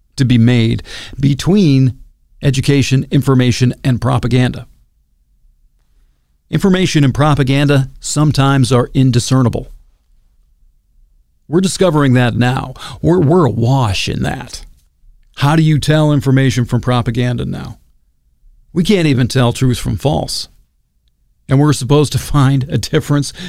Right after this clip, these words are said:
a distinction between propaganda and information. If you agree with a piece of information, if you find it, uh, uh, properly spun, that's education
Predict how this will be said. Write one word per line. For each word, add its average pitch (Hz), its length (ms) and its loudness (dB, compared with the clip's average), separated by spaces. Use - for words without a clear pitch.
a - 80 -2
distinction 147 640 0
between 123 600 0
propaganda 127 580 2
and 117 120 0
information. 113 680 -2
If 139 160 0
you 139 140 4
agree 135 300 4
with 156 120 4
a 117 60 0
piece 139 240 0
of 127 80 -2
information, 139 560 2
if 127 100 0
you 117 140 -2
find 139 380 0
it, 135 240 -2
uh, 120 340 -2
uh, 120 240 -4
properly 151 540 0
spun, 123 580 -2
that's 156 240 -2
education 139 720 0